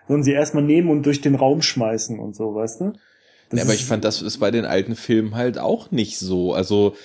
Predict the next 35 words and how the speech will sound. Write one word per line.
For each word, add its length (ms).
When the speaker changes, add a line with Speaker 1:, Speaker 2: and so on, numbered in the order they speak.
Speaker 2:
da 380
Arnie 360
in 80
Teil 280
eins 440
fragt, 380
"Sind 380
Sie 100
Sarah 340
Connor?" 340
"Ja", 320
und 180
dann 240
bringt 240
er 60
Speaker 1:
Ja, 40
Speaker 2:
die 100
um, 200
sofort. 520
Speaker 1:
da, 80
da 60
ist 100
es, 260
ja, 460
aber 220
zum 220
Beispiel, 720
ja, 120
aber 120
da 120
ist 100
ja 100
auch 220
wieder, 180
das, 460